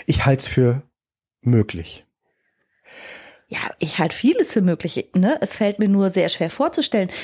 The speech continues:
Speaker 2: Wie muss ein Mensch durch die Welt gehen, stelle ich mir vor, wenn halt nicht nur in Anführungsstrichen der eine Sinn beschäftigt ist, sondern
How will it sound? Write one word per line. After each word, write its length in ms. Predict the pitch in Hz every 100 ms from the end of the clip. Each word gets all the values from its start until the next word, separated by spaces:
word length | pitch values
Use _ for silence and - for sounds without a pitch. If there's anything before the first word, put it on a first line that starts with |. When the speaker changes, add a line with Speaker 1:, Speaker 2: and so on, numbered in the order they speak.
| - -
Speaker 2:
Wie 120 | 208
muss 340 | 208 247 294 -
ein 140 | 208
Mensch 300 | 202 294 -
durch 160 | 240 -
die 200 | 190 165
Welt 400 | 180 277 - -
gehen, 400 | 175 165 190 311 - -
stelle 260 | - 196
ich 120 | 190 -
mir 100 | 180
vor, 420 | - 165 185 339 - - - -
wenn 280 | 208 214 220 -
halt 240 | 226 208 208
nicht 440 | 208 - - - _
nur 460 | 202 208 247 240 214
in 140 | 202
Anführungsstrichen 800 | - 202 - 202 196 - 202 190
der 220 | 180 -
eine 300 | 196 262 330
Sinn 420 | 208 190 185 277 - _
beschäftigt 540 | 208 - 190 - 185 -
ist, 440 | 240 - - - _ _ _ _ _ _ _ _ _ -
sondern 440 | 190 247 240 240